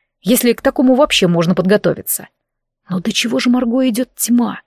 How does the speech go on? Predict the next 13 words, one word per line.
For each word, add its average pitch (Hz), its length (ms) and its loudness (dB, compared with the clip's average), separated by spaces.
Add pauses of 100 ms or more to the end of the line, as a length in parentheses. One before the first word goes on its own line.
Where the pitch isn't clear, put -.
(1040)
Мрак 202 340 0
выгодно 247 480 2
оттенял 233 540 0
её 226 320 2
яркость. 196 760 0 (240)
Она 202 220 2
походила 214 440 4
на 208 140 4
драгоценный 233 640 4
камень 196 340 4
в - 80 -4
качественной 196 600 2
оправе. 185 480 4